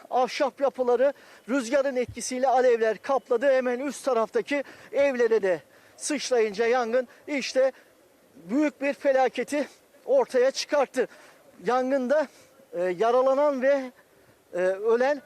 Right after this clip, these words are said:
olmadığını belirtelim. Yirmi hayvan telef oldu ve yüz doksan haneli köyde ellinin üzerinde ev ve ahşap yapı,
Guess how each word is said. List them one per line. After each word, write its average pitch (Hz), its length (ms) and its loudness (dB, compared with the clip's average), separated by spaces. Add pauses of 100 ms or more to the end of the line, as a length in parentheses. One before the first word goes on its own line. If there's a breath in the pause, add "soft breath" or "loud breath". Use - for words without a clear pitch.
(160)
olmadığını 277 720 0
belirtelim. 277 560 0 (160 loud breath)
Yirmi 302 340 0
hayvan 277 560 0 (180)
telef 294 340 0
oldu 247 380 0 (260 loud breath)
ve 254 80 0
yüz 226 360 -4
doksan 277 360 0
haneli 220 480 -2 (100)
köyde 262 460 0 (760 loud breath)
ellinin 277 460 0
üzerinde 233 640 0 (260 loud breath)
ev 254 360 0
ve 254 200 2 (340 soft breath)
ahşap 247 480 0 (400 loud breath)
yapı, 269 360 0